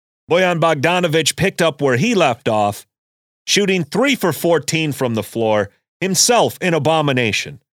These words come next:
If you're a foreign player with a light skin complexion for the Utah Jazz, you sucked yesterday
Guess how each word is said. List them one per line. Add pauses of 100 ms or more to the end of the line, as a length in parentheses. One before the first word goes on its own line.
(260)
If
you're
a
foreign
player (800)
with
a
light
skin
complexion (520)
for
the
Utah
Jazz, (240)
you
sucked (420)
yesterday